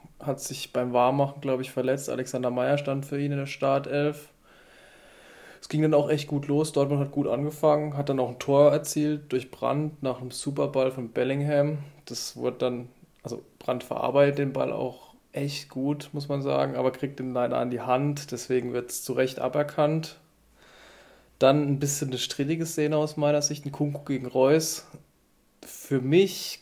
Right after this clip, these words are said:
kann man da tatsächlich auch rot geben. Fürs Spiel war's besser, dass es nur gelb gab. Das ist dieses Feingefühl, was die Schiedsrichter haben müssen in so einem Spiel. Aber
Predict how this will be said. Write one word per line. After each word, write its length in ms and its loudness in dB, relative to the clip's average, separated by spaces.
kann 220 0
man 280 4
da 440 4
tatsächlich 560 -4
auch 260 -8
rot 300 -8
geben. 440 -6
Fürs 140 0
Spiel 320 0
war's 200 2
besser, 220 0
dass 140 -2
es 100 -10
nur 120 -4
gelb 360 -2
gab. 340 0
Das 140 -12
ist 160 -4
dieses 220 -4
Feingefühl, 560 2
was 140 2
die 60 -2
Schiedsrichter 480 -2
haben 280 2
müssen 220 -2
in 100 -2
so 60 -6
einem 100 -6
Spiel. 380 -6
Aber 560 4